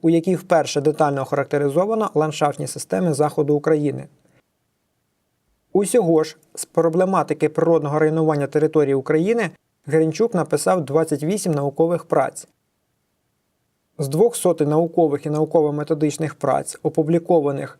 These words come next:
і рукописних, що залишив нам вчений, сто дев'ять стосується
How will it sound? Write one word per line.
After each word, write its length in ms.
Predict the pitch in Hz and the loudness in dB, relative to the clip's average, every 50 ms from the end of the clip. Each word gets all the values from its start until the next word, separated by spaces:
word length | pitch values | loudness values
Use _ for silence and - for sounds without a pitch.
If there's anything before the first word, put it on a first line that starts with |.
| _ _ | _ _
і 80 | - 165 | 2 2
рукописних, 760 | 156 156 156 151 151 - 143 135 127 - - 175 175 - _ _ _ _ _ | 2 2 2 -2 0 0 -2 -2 -2 -4 -6 -8 -8 -8 _ _ _ _ _
що 200 | - - 165 156 | -4 -2 0 2
залишив 460 | 156 175 170 165 156 151 - 151 147 | 2 2 2 2 0 0 -2 -2 -2
нам 140 | 156 151 147 | -2 -2 -4
вчений, 520 | 147 - - - 160 147 147 147 151 165 - _ _ _ | -6 -4 -2 0 0 0 -2 -4 -8 -10 -14 _ _ _
сто 240 | - - - - 160 | -20 -4 0 0 0
дев'ять 340 | 143 156 185 208 233 240 233 | 2 2 2 2 2 0 0
стосується 680 | - - 156 156 - 175 180 190 190 185 - 180 151 | 0 0 -2 0 0 0 0 0 0 0 0 0 -2